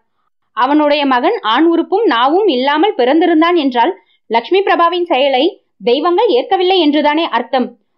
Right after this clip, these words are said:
சோர்வுடன் எழுந்த பிட்டிதேவன் தன் பள்ளி அறைக்குள் நுழைய கோக்கையாவும் தளபதியும் உற்சாகத்தோடு கைக்குலுக்கிக் கொள்ள அவர்களது உற்சாகத்தை ரசித்தபடி எழுந்த சாந்தலா பிட்டிதேவனை தொடர்ந்து பள்ளி அறைக்குள் நுழைந்தாள். லக்ஷ்மி பிரபா தொடர்ந்து சிறையிலேயே கிடந்தாள்.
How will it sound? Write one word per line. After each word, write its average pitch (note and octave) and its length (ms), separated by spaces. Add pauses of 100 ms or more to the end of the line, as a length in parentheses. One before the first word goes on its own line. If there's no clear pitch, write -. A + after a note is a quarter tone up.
(100)
சோர்வுடன் D#4+ 520
எழுந்த E4+ 240
பிட்டிதேவன் D4+ 640 (260)
தன் C4+ 240
பள்ளி C#4 280
அறைக்குள் F#4+ 340
நுழைய C#4 320 (440)
கோக்கையாவும் F4 600
தளபதியும் D#4+ 560
உற்சாகத்தோடு E4+ 600
கைக்குலுக்கிக் F4 580
கொள்ள C4+ 180 (480)
அவர்களது D4+ 460
உற்சாகத்தை F#4+ 560
ரசித்தபடி F4+ 520
எழுந்த D#4 260
சாந்தலா C4+ 440 (460)
பிட்டிதேவனை F#4+ 580
தொடர்ந்து D#4 360
பள்ளி B3 260
அறைக்குள் E4+ 340
நுழைந்தாள். B3 380 (500)
லக்ஷ்மி A3+ 340
பிரபா F4 320
தொடர்ந்து D4 400
சிறையிலேயே D4+ 480
கிடந்தாள். B3 400